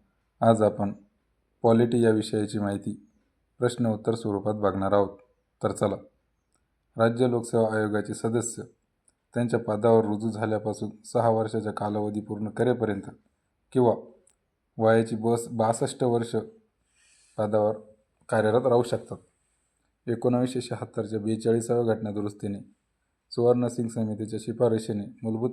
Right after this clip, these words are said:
कर्तव्याचा समावेश करण्यात आला. तर मूलभूत कर्तव्यांचा समावेश कधी करण्यात आला? एकोणावीसशे शहात्तरच्या बेचाळीसाव्या घटनादुरुस्तीने. एकोणावीसशे सत्तावीस साली काँग्रेसच्या वार्षिक अधिवेशनात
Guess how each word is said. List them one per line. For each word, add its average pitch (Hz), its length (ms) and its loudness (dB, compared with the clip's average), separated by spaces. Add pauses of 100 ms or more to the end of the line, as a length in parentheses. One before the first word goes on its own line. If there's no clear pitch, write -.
कर्तव्याचा 104 460 -4
समावेश 104 340 -4
करण्यात 101 360 -8
आला. 107 180 -2 (680)
तर 117 60 -8
मूलभूत 120 340 0
कर्तव्यांचा 117 420 -2
समावेश 110 260 -4
कधी 117 220 -4
करण्यात 104 340 -6
आला? 107 200 -2
एकोणावीसशे 110 420 -6
शहात्तरच्या 107 520 -6
बेचाळीसाव्या 104 680 -4 (640)
घटनादुरुस्तीने. 110 800 -2 (1500)
एकोणावीसशे 120 520 -2
सत्तावीस 110 560 -4
साली 104 220 -6
काँग्रेसच्या 110 560 -4
वार्षिक 110 400 -2 (840)
अधिवेशनात 110 520 -2